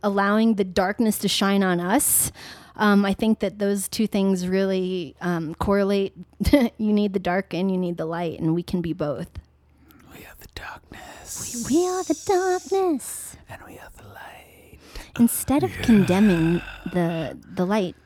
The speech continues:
Speaker 1: instead of condemning the dark, just turn on the light.
Speaker 2: Yeah.
Speaker 1: Like this.
Speaker 2: Uh, if you have Philips Hue like I do,
Speaker 1: Mm.
Speaker 2: um, you can tell Siri to,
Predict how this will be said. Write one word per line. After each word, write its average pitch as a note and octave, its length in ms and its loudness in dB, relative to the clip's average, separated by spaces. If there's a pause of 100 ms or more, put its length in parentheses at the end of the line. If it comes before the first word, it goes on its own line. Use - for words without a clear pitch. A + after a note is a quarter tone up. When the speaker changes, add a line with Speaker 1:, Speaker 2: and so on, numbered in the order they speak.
(440)
Speaker 1:
instead G#3+ 260 2
of C4 160 -2
condemning G3 420 4
the F3+ 60 -2
dark, F#3 320 -4
just - 200 -14
turn A#3 160 0
on B3 100 2
the C4 80 4
light. D#4 320 0 (500)
Speaker 2:
Yeah. A#2+ 320 2
Speaker 1:
Like B3 120 0
this. - 220 -2 (600)
Speaker 2:
Uh, A#2 160 0
if A#2 140 -6
you B2+ 240 -4
have A2+ 180 -2
Philips - 480 -6
Hue C#3 220 -2
like A2 200 0
I A2 140 -2
do, F#2 240 -4 (160)
Speaker 1:
Mm. F4 180 0
Speaker 2:
um, F#2 460 -2 (120)
you G#2+ 120 -8
can F#2+ 420 -6 (280)
tell G2+ 180 -4
Siri G2 460 -4
to, F#2+ 360 -6